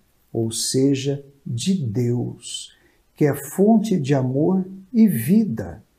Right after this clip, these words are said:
resultando em carência de energia da vida. Por isso que em Êxodo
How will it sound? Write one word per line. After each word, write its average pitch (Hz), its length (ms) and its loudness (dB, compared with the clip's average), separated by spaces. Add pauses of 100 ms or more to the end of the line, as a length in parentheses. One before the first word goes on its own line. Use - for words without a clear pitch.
(320)
resultando 170 1200 4
em 185 220 6
carência 165 1200 2 (280)
de 151 240 2
energia 180 1000 6
da 123 200 0
vida. 95 680 -10 (480)
Por 151 180 4
isso 214 300 2
que 196 100 4
em 180 220 10
Êxodo 135 1160 6